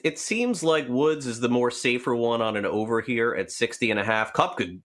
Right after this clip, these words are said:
hit two hundred for all we know. The guy sometimes has these monster, monster games, but the Patriots seem to play pretty solid, uh, defense, especially from their cornerbacks. So,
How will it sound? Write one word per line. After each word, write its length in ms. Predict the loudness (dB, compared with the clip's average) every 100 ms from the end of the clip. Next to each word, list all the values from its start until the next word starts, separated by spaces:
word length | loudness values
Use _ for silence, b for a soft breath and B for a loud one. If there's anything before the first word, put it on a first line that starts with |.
| -8
hit 300 | 0 0 2
two 180 | 0 2
hundred 480 | 0 0 -4 -4
for 120 | 0 2
all 160 | 2
we 120 | 0
know. 240 | -2 -2 -2
The 100 | 0
guy 280 | 0 0 -4
sometimes 480 | -2 -2 2 0 2
has 160 | 0
these 160 | 0 -4
monster, 680 | 0 2 4 2 -2 0 2
monster 400 | 2 2 0 -2
games, 400 | 2 2 0 0
but 220 | 0 0 B B B B
the 100 | 2
Patriots 500 | 4 2 2 0 0
seem 220 | 0 0
to 100 | 0
play 200 | 2 0
pretty 280 | 2 0 0
solid, 500 | 0 2 2 0 -6 _
uh, 120 | -4
defense, 560 | -4 -4 -4 0 0 0
especially 400 | -2 0 0 -4
from 180 | -2 -2
their 120 | -2
cornerbacks. 600 | 0 0 2 2 0 -4
So, 520 | 2 4 4 0 -4